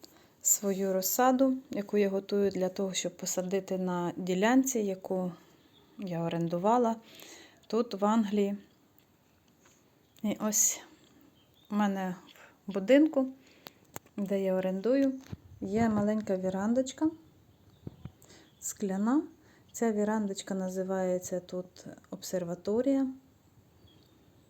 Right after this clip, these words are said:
В ній поки що порожньо, ще меблями ми не обжилися, але <clears throat> ось я її використовую, поки холодно,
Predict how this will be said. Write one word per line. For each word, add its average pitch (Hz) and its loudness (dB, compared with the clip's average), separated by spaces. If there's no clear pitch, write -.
В 196 -4
ній 214 0
поки 190 -4
що - -6
порожньо, 247 2
ще 196 -2
меблями 180 -4
ми 170 -4
не 165 -4
обжилися, 196 -2
але 208 -4
<clears throat> - -
ось - -8
я 202 0
її 185 -4
використовую, 190 -2
поки 214 -10
холодно, 240 0